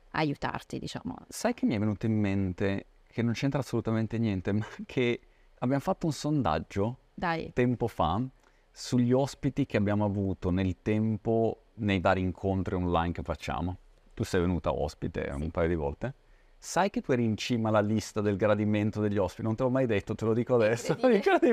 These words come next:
Speaker 2: Incredibile.
Speaker 1: Spoiler.
Speaker 2: E infatti, e io ho detto,
Speaker 1: Cosa
Speaker 2: "Ma non è
Speaker 1: avevo detto?
Speaker 2: possibile, la Tremolata." <laughs>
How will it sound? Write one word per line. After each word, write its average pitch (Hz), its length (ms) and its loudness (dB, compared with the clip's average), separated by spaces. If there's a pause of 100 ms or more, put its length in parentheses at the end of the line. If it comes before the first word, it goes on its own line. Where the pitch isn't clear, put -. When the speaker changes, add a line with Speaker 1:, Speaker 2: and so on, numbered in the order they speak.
Speaker 2:
Incredibile. 269 120 0
Speaker 1:
Spoiler. 233 600 0
Speaker 2:
E 240 100 4
infatti, 120 420 2 (180)
e 131 80 2
io 151 120 6
ho - 20 2
detto, 107 260 2
Speaker 1:
Cosa 131 120 0
Speaker 2:
"Ma 143 60 4
non 147 120 4
è - 20 4
Speaker 1:
avevo 143 160 0
detto? 139 60 4
Speaker 2:
possibile, 139 340 4
la 127 100 4
Tremolata." 139 560 2
<laughs> 359 80 -8